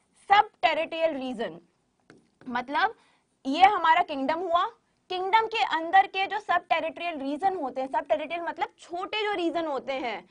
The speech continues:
वो। ऑटोक्रेटिक बेटा होता है निरंकुश, मतलब जिसपे कोई रोक ना हो, ठीक है। इसके बाद एग्जांपल बेटा किसका चाहिए आपको? ऑटो-, duchies मतलब मैंने, duchies मैंने आपको बताया कि भाई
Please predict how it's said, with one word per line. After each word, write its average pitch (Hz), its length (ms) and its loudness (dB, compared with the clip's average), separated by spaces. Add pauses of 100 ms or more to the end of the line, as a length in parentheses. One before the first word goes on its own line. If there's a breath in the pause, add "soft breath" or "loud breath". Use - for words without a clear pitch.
(280 soft breath)
वो। 262 320 -2 (380)
ऑटोक्रेटिक 427 540 2
बेटा 392 200 0
होता 359 320 0
है 370 260 2
निरंकुश, 294 640 -2
मतलब 277 260 -2
जिसपे 302 280 -6
कोई 349 240 -4
रोक 277 380 0
ना 262 220 2
हो, 262 520 4 (240 soft breath)
ठीक 381 200 -2
है। 403 160 4
इसके 349 320 -6
बाद 359 180 2 (260 soft breath)
एग्जांपल 370 500 2
बेटा 403 220 0
किसका 381 340 -4
चाहिए 370 280 -6
आपको? 359 640 -4
ऑटो-, 247 340 0
duchies 370 520 -4
मतलब 392 200 -2
मैंने, 381 160 0
duchies 339 400 -4
मैंने 381 180 -4
आपको 359 240 -4
बताया 302 340 -2
कि 359 160 -8
भाई 370 220 -2